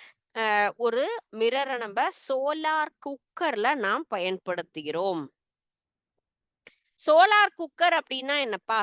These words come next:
சூரிய அடுப்பு இல்லையா? சூரிய வெளிச்சத்தை நாம் பயன்படுத்தி என்ன பண்றோம்? சமைக்கிறோம்.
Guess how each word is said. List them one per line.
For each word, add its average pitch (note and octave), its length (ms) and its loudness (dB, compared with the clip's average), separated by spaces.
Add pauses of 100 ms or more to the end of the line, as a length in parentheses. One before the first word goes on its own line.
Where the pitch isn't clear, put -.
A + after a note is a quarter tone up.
சூரிய C#5 540 -4
அடுப்பு F#3 400 -2 (160)
இல்லையா? C4 360 0 (420)
சூரிய A#4+ 500 -2 (100)
வெளிச்சத்தை D#4 680 0 (160)
நாம் B3 380 2
பயன்படுத்தி C#4 1000 -2 (120)
என்ன B3+ 220 -4 (100)
பண்றோம்? B3+ 500 -4
சமைக்கிறோம். D4+ 640 -2